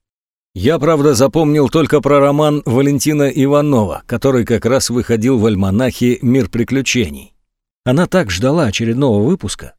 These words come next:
словно это была не книга, а рассказ о ее близких родственниках. «Эти викинги, они же как фашисты!» Она чуть не подпрыгивала, а глаза так и сверкали. «Так им и надо. На Русь всегда приходили всякие.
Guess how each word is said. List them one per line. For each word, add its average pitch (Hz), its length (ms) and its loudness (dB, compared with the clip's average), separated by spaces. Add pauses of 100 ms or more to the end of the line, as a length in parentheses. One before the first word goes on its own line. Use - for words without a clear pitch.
(120)
словно 165 560 0
это 151 180 -2
была 151 280 2
не 139 120 0
книга, 151 500 2
а 147 100 0
рассказ 143 580 0
о 165 80 -4
ее 151 260 -4
близких 147 460 -2
родственниках. 92 800 -4 (580)
«Эти 185 260 2
викинги, 113 680 0
они 202 240 2
же 220 140 0
как 247 200 0
фашисты!» - 800 0 (280)
Она 147 220 2
чуть 214 220 -2
не 220 80 2
подпрыгивала, 131 840 2
а 117 100 -4
глаза 160 340 2
так 185 160 -2
и 202 40 0
сверкали. 175 680 0 (120)
«Так 175 220 0
им 196 140 4
и 196 40 4
надо. 139 480 0 (380)
На 107 140 2
Русь 202 220 2
всегда 175 420 -2
приходили 165 480 0
всякие. 117 580 -4